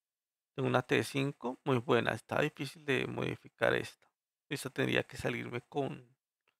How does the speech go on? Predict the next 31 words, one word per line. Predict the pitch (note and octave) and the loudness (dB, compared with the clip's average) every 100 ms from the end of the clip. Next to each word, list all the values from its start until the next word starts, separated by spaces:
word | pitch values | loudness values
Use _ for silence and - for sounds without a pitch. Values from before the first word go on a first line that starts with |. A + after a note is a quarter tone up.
| _ _ | _ _
pasa | C3 C3+ | 6 6
es | |
que | C#3+ | 4
ese | C#3+ | 2
M | C#3 | 4
P | C#3+ | 2
Recovery, | C#3+ - D3+ D#3+ | 2 6 8 6
M | C#3+ | 2
P | - C#3+ | 0 -4
Recovery | C3+ C#3 C#3 C#3 | 2 4 4 0
puede | - - - | -4 -4 -2
cambiar. | - C3 B1+ - - _ _ _ _ _ _ _ _ _ _ _ _ _ _ _ _ | 0 -2 0 -4 -6 _ _ _ _ _ _ _ _ _ _ _ _ _ _ _ _
M | D3+ B2 | -6 2
P | C#3 | 6
Recovery | B2+ - B2+ C3+ C3+ | 6 8 8 8 2
puede | - C3 B2+ | 0 2 4
cambiar | - B2+ A#2+ | 4 4 4
dependiendo | B2 - B2+ B2 A#2 B2+ | 2 0 0 0 -2 -2
de | C3 | -2
muchas | B2 A#2 A#2 - | -2 -2 -4 0
cosas. | C3 B2 - _ _ - | 2 2 -2 _ _ -2
Tengo | B2 A2+ | 2 2
mucho | A#2+ C#3 C#3 | 2 2 2
M | A2+ | 2
P | A#2+ | 0
Recovery. | B2+ - B2 A#2+ - _ _ - | 0 4 4 4 -4 _ _ -10
Entonces | B2 A#2 B2 | -6 -6 -2
yo | A#2+ A2+ C3 _ _ | 0 0 -4 _ _
le | E3+ C#3+ | -10 -8
pondría | - B2 A#2+ - | -4 -2 2 2
esta | - - - | 2 -2 -6